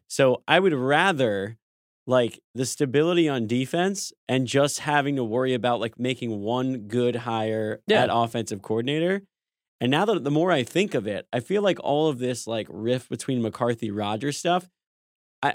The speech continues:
Speaker 1: I think it's really hard to find a head coach externally who is an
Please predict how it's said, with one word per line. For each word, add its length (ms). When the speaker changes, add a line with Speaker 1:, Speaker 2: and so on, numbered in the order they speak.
Speaker 1:
I 100
think 160
it's 120
really 400
hard 640
to 100
find 500
a 60
head 280
coach 540
externally 840
who 140
is 120
an 100